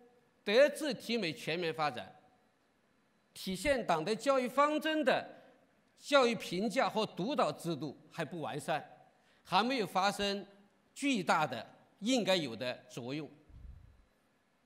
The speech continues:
由于这方面的不健全，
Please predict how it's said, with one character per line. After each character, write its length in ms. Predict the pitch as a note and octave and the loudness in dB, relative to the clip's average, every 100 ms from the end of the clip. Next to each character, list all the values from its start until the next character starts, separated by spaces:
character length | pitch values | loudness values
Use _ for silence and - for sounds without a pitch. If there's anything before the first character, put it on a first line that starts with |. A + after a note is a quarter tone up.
| _ _ _ _ _ _ - | _ _ _ _ _ _ -4
由 140 | C4 | 0
于 100 | C#4+ | 0
这 260 | C#4+ F4 D#4+ | 0 -2 0
方 180 | C#4 C#4 | 2 2
面 220 | C#4 A#3 | 4 4
的 280 | F#3+ D#3 - - - _ _ | 2 0 -6 -18 -20 _ _
不 120 | A3+ | -4
健 220 | B3 C#4 G3+ | 0 0 2
全， 440 | - D3+ F3+ | 0 0 0